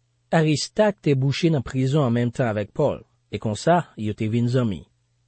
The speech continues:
Mak, se Jan Mak, ti neve Banabas la, pitit se Banabas. Se Mak sa a ki te ekri levanjil selon Sen Mak lan.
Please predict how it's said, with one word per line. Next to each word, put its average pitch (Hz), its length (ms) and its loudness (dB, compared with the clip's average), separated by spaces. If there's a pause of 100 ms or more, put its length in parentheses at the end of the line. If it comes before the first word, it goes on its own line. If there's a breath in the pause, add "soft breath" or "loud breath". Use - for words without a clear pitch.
(540)
Mak, 127 520 -2 (220)
se 139 460 0
Jan 139 440 0
Mak, 85 340 -8 (200)
ti 139 200 -4
neve 139 340 2
Banabas 131 540 -4
la, 131 160 0 (360)
pitit - 340 -4
se 113 240 -4
Banabas. 110 680 -6 (720)
Se - 260 0
Mak 143 360 0
sa 110 320 -2
a 123 80 -4
ki 123 160 -6
te 120 160 2
ekri 131 220 -4
levanjil 127 600 0
selon 98 280 -4
Sen 113 160 -2
Mak 101 200 -6
lan. 85 160 -10